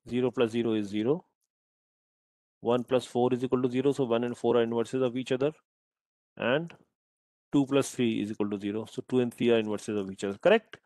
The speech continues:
So every edi-, uh, element has a inverse of itself. Uh, every invert has a inverse. So zero has a, uh, its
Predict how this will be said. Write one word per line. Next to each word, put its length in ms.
So 160
every 360
edi-, 220
uh, 220
element 360
has 180
a 80
inverse 560
of 160
itself. 340
Uh, 280
every 180
invert 240
has 140
a 20
inverse. 320
So 80
zero 220
has 160
a, 60
uh, 60
its 640